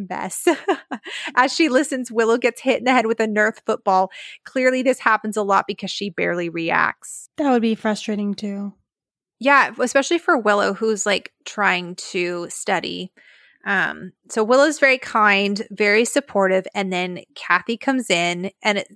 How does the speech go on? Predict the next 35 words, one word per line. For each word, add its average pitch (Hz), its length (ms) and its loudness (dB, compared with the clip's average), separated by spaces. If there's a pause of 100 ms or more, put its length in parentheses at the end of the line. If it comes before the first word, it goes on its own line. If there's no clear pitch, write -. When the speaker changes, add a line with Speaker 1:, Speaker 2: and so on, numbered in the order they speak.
(140)
Speaker 1:
in 214 100 -4
a 208 60 -2
sing-song 302 500 0
voice, 226 240 0
is - 120 -20
like, 202 240 -2
"Don't 185 240 -8
forget 233 320 -8
to 285 80 -12
log 277 320 0
those 349 260 -4
calls." 381 1000 4 (840)
Uh, 269 340 4
and 294 120 0
then 392 120 2
she 349 220 2
whips 247 460 -4
out 311 220 2
dental 277 300 0
floss 190 600 -8 (380)
and 262 220 0
starts 277 440 0 (220)
l-, 233 160 -10 (100)
flossing 254 760 0 (380)
on 269 260 4
her 294 240 2
bed. - 600 -4 (880)
On 277 280 4
her 330 140 2
Speaker 2:
Uh, - 40 -2
Speaker 1:
bed. 226 180 2
Speaker 2:
okay, 359 260 2 (100)
I 320 260 4
will 311 240 4
say, 349 520 0